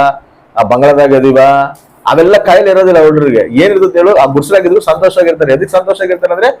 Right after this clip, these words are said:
ತಮ್ಮ ಯಾರು ಇರ್ತಾರ? ತಂದೆ ತಾಯಿಗಳು ಅವ್ರ ಜೊತೆಗೆ ಇರ್ತಾರ. ಅವ್ರಿಗೆ ಏನ್ ಕೈಲಿ ಇರೋದಿಲ್ಲ. ಅವ್ರಿಗೆ ಏನ್ ಗೊತ್ತಾ? ಅವ್ರಿಗೆ ಏನ್ ಭರೋಸಾ, ಧೈರ್ಯ ಏನ್ ಹೇಳು?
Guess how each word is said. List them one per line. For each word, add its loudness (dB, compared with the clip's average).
ತಮ್ಮ 0
ಯಾರು 2
ಇರ್ತಾರ? 2
ತಂದೆ 2
ತಾಯಿಗಳು 2
ಅವ್ರ 2
ಜೊತೆಗೆ 0
ಇರ್ತಾರ. -4
ಅವ್ರಿಗೆ 2
ಏನ್ 2
ಕೈಲಿ 4
ಇರೋದಿಲ್ಲ. 2
ಅವ್ರಿಗೆ 2
ಏನ್ -2
ಗೊತ್ತಾ? 0
ಅವ್ರಿಗೆ 2
ಏನ್ -2
ಭರೋಸಾ, 0
ಧೈರ್ಯ 2
ಏನ್ 0
ಹೇಳು? 4